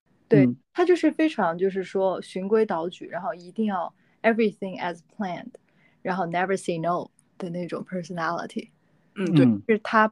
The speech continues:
Speaker 1: 并不欣赏自己，她也不爱自己，她也不爱她的小孩。她就是，我觉得用现代的话来讲，就是 doesn't feel connected，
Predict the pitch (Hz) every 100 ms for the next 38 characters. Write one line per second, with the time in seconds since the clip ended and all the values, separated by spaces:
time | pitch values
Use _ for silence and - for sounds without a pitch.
0 | _ 240 208 208 214 247 247 185 - 233
1 | 175 - - 202 156 165 - 190 156 -
2 | 175 - - 180 160 170 185 170 180 175
3 | 196 - - - - 226 _ _ _ _
4 | _ - - 208 196 185 - - - _
5 | _ - 220 - 185 165 - _ - 190
6 | 180 208 247 226 370 294 202 165 175 160
7 | 160 - - 190 - 170 - _ - _
8 | - 214 208 185 - 180 180 - 151 156
9 | - -